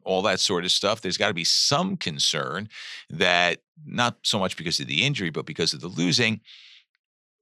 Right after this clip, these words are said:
you know, who knows what he's thinking. So, yeah, Schiano's feeling some pressure. That's why he made the move.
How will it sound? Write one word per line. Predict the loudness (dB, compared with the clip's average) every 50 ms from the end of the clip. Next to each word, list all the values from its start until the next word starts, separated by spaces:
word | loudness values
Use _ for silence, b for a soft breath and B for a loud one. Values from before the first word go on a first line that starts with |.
| _ _ -8
you | -4 -4
know, | -4 -4 -6 -6 -4
who | -2 2
knows | 2 2 4 2 2 2
what | 0 -2
he's | -2 -4 -4
thinking. | -4 -6 -10 -10 -10 -4 0
So, | 2 2 4 4 4 4 4 2 0 -2 -2
yeah, | 0 2 4 4 2
Schiano's | 0 -2 -6 -4 0 2 2 4 4 4 4 4 4 2 2
feeling | 2 2 2 2 2
some | 2 0 0
pressure. | 0 0 0 2 2 0 0 2
That's | 2 2 2 2 2
why | 2 2 2
he | 4 2 2
made | 2 2 2 0 0
the | -6
move. | -6 -6 -8